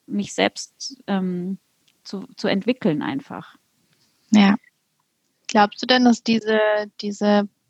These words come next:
Speaker 3: ich will es jetzt nicht Probleme nennen, aber diese Mutter-Tochter-Beziehung, dieses Spe-, Spezielle, was es da gibt,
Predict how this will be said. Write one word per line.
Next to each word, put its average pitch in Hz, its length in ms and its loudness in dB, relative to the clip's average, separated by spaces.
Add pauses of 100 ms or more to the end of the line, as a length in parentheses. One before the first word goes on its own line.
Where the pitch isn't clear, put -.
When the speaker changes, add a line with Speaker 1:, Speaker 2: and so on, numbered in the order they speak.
(420)
Speaker 3:
ich 202 180 0
will 202 100 6
es 196 60 -4
jetzt 202 140 -2
nicht 214 140 6
Probleme 226 460 4
nennen, 196 260 0
aber 196 280 2
diese 202 240 2
Mutter-Tochter-Beziehung, 214 1000 4
dieses 202 220 4
Spe-, - 200 2
Spezielle, 214 640 4
was 220 160 4
es 226 160 4
da 214 140 6
gibt, 220 340 2